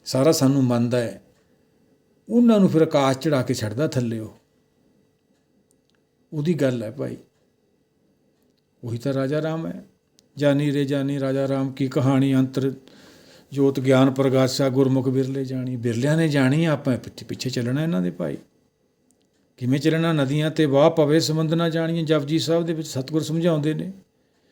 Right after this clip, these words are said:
ਨਦੀਆਂ ਨਾਲੇ ਨਹੀਂ ਜਾਣਦੇ ਸਮੁੰਦਰ ਨੂੰ, ਪਰ ਇੱਕ ਦਿਨ ਸਮੁੰਦਰ ਦਾ ਰੂਪ ਹੋ ਜਾਂਦੇ ਨੇ, ਚਾਹੇ ਉਹ ਮਲੀਨ ਵੀ ਹੁੰਦੇ ਨੇ, ਸਮੁੰਦਰ ਆਪਦਾ ਰੂਪ ਦੇ ਦਿੰਦਾ। ਐਵੇਂ ਜਿਹੜੇ ਗੁਰਸਿੱਖ ਹਾਂ ਅਸੀਂ, ਮਲੀਨ ਵੀ ਹੋਵਾਂਗੇ ਤਾਂ ਵੀ ਸਾਨੂੰ ਗੁਰੂ ਨੇ ਆਪਦੇ ਚਰਨਾਂ 'ਚ ਲਾ ਲੈਣਾ ਹੈ,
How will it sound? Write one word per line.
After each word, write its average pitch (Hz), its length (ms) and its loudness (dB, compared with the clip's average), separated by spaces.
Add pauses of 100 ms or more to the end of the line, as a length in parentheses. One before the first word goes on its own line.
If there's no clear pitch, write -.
(260)
ਨਦੀਆਂ 131 260 -2
ਨਾਲੇ 165 220 4
ਨਹੀਂ 165 180 2
ਜਾਣਦੇ 196 340 6
ਸਮੁੰਦਰ 147 420 0
ਨੂੰ, 127 180 -2
ਪਰ 120 160 -2
ਇੱਕ 120 180 -4
ਦਿਨ 131 440 0 (440)
ਸਮੁੰਦਰ 101 340 -10
ਦਾ 139 120 -2
ਰੂਪ 151 220 0
ਹੋ 151 140 0
ਜਾਂਦੇ 165 280 0
ਨੇ, 220 160 -6 (800)
ਚਾਹੇ 127 140 -2
ਉਹ 123 60 2
ਮਲੀਨ 127 360 2
ਵੀ 165 180 2
ਹੁੰਦੇ 165 280 -2
ਨੇ, 175 60 -2
ਸਮੁੰਦਰ 135 340 -2
ਆਪਦਾ 127 240 2
ਰੂਪ 160 240 2
ਦੇ 165 140 2
ਦਿੰਦਾ। 165 220 -2
ਐਵੇਂ 139 260 -2
ਜਿਹੜੇ 147 140 -4
ਗੁਰਸਿੱਖ 143 480 -6
ਹਾਂ 170 80 0
ਅਸੀਂ, 175 160 -2
ਮਲੀਨ 143 340 0
ਵੀ 175 140 2
ਹੋਵਾਂਗੇ 170 300 0
ਤਾਂ 123 200 -4
ਵੀ 151 100 -2
ਸਾਨੂੰ 147 260 -4
ਗੁਰੂ 147 200 -4
ਨੇ 147 80 -2
ਆਪਦੇ 147 120 -2
ਚਰਨਾਂ 147 320 -2
'ਚ 143 100 -8
ਲਾ 143 180 -2
ਲੈਣਾ 147 240 -2
ਹੈ, 147 180 -8